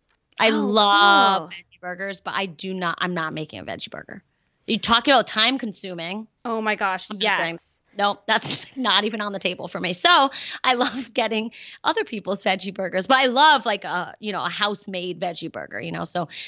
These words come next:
Speaker 1: the restaurants that make them, like, really thick and vegetable-y, that's awesome.
Speaker 2: Do you have one, like, a restaurant that makes your favorite veggie burger?
Speaker 1: No, I mean, now that we moved,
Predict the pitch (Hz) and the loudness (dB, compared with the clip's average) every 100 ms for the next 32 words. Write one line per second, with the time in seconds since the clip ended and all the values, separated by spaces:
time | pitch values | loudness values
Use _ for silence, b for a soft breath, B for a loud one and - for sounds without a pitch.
0 | B 208 233 226 214 202 196 185 180 175 | B 2 4 4 0 2 -2 -2 -6 -12
1 | 160 196 190 233 277 233 196 170 - _ | -12 -14 -8 0 2 2 0 -8 -14 _
2 | 269 214 - 190 160 226 233 - 262 254 | 2 2 0 -6 0 0 0 -4 -6 -6
3 | 262 285 285 B B B 185 180 170 104 | -4 -2 -2 B B B -6 -6 -4 -8
4 | 92 - - - _ _ _ _ _ 262 | -8 -14 -20 -20 _ _ _ _ _ -4
5 | 269 269 - 196 208 240 247 262 277 - | -2 -2 0 0 0 0 0 0 -2 -2
6 | 220 202 190 190 220 202 208 190 196 185 | -4 0 -2 -2 -2 -2 -2 -2 -2 -6
7 | - 196 - 196 196 180 175 220 214 208 | -12 -10 -10 -6 -6 -4 -6 -6 -4 -4
8 | 233 285 320 b b b _ _ _ _ | -2 -4 -6 b b b _ _ _ _
9 | _ _ B B B B B B B B | _ _ B B B B B B B B
10 | _ _ _ _ _ _ _ _ _ _ | _ _ _ _ _ _ _ _ _ _
11 | _ _ 233 233 - 262 269 254 233 285 | _ _ 0 0 2 0 2 4 4 2
12 | 370 392 202 202 208 | -2 -2 -2 -4 -8